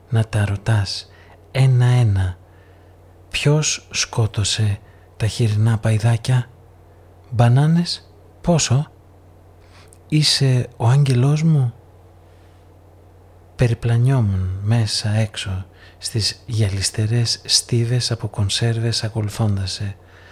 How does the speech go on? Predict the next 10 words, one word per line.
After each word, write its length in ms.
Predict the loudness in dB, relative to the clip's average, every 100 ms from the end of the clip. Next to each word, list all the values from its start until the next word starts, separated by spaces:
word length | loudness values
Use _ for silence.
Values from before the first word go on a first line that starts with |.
| -20 -20 -12
ακολουθούμενος 1000 | -4 -2 -2 0 0 2 0 0 -2
μέσα 260 | -2 -2 -2
στο 140 | -2
μυαλό 380 | 0 2 2 2
μου 220 | 2 0 -2 -12 -20 -12
από 240 | -6 -4
τον 280 | -2 -2 -2
σεκιουριτά 640 | -4 -4 -2 -4 -4 -6 -8
του 80 |
καταστήματος. 960 | -8 -8 -6 -4 -4 -4 -6 -12 -12